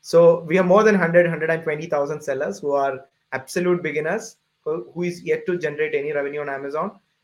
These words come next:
They can use our platform absolutely free of cost, right? They can just log in, they can start using all functionalities free of cost. And we have also started conscious decision to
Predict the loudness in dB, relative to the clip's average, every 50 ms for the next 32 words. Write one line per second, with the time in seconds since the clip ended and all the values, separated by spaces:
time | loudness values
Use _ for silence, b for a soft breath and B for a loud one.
0 | _ _ -4 -2 -2 0 0 -4 -4 -4 -4 -6 -6 -6 -8 -10 -12 -14 -20 _
1 | _ _ _ _ _ -4 -2 -2 -2 0 0 -2 -2 -2 -4 -6 -8 -8 -8 -8
2 | -10 -10 -10 -12 -14 -10 -10 -8 -8 -10 -12 -12 -12 -10 -10 -10 -12 -10 -12 -12
3 | -12 -12 -10 -10 -10 -10 -10 -10 -8 -8 -6 -4 -4 -6 -6 -4 -2 0 0 0
4 | 0 -2 -6 -6 -6 -6 -6 -6 -6 -10 -10 -8 -6 -6 -6 -6 -6 -10 -8 -8
5 | -10 -12 -14 -16 _ _ _ _ -4 0 0 0 2 0 -4 -6 -8 -10 -10 -10
6 | -10 -10 -12 -14 -14 -16 -16 -16 -16 -18 _ -20 -20 -20 -20 -20 _ _ _ _
7 | _ _ _ _ _ -6 -2 0 0 2 2 0 0 -2 -4 -8 -6 -2 0 2
8 | 4 6 6 4 4 2 -2 -8 -10 _ _ _ _ _ _ -8 -4 0 0 0
9 | 0 0 -2 -2 -2 -2 -2 -2 -4 0 0 0 0 0 -4 -6 -6 -6 -6 -2
10 | -2 -2 -2 -2 -2 -2 -2 -2 -4 -4 -4 -4 -4 -4 -4 -4 -6 -6 -10